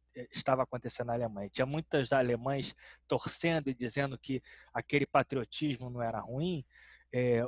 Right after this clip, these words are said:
o N P D, que é esse partido, né, tido como neonazista, ele disse,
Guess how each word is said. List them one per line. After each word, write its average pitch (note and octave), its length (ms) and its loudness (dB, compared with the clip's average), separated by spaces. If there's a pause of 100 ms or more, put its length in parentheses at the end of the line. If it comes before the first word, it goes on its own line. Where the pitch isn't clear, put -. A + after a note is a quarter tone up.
o E3 200 6
N A3 260 4
P C3+ 340 2
D, F#3+ 280 4
que - 180 -8
é A2+ 240 -2
esse - 160 -8
partido, F3 640 -2
né, A#2+ 600 -2
tido A#2+ 300 -6
como A2 240 -6
neonazista, G#2+ 640 -2
ele D3+ 160 2
disse, B2 560 -2